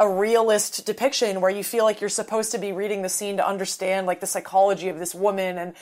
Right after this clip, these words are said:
her connection to Sheriff Truman and their history or something. You're not reading it at all for that. It becomes about, like,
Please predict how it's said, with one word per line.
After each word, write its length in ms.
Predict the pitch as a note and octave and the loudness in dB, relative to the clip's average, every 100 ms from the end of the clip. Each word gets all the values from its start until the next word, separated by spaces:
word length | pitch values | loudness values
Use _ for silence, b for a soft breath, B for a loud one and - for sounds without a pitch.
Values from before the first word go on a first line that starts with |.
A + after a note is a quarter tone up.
| B B | B B
her 140 | G#3+ | -4
connection 360 | G3+ G3 G#3 G3 | -2 0 0 -2
to 40 | F#3 | -4
Sheriff 300 | - G3+ G3+ | 0 0 0
Truman 360 | - G#3+ G3 | -6 -2 0
and 120 | F#3+ | 2
their 100 | F#3 | 2
history 420 | F3 G#3+ - G#3 G3 | 2 -2 -2 0 0
or 60 | F#3+ | 0
something. 280 | G#3 G3 | -2 -4
You're 100 | G#3 C#4 | -4 0
not 160 | G4+ | 0
reading 260 | C#4+ G4 F#4 | 0 -2 0
it 40 | |
at 140 | A#3+ G#3 | 2 6
all 140 | B3+ | 4
for 140 | C#4+ A#3 | 4 2
that. 240 | E3+ D#3 | 2 4
It 80 | F#3 | 0
becomes 440 | A3+ - B3 C#4+ | -6 -8 -6 -4
about, 300 | A3 G3 F#3 | 0 2 4
like, 260 | D#3 D#3+ | 4 0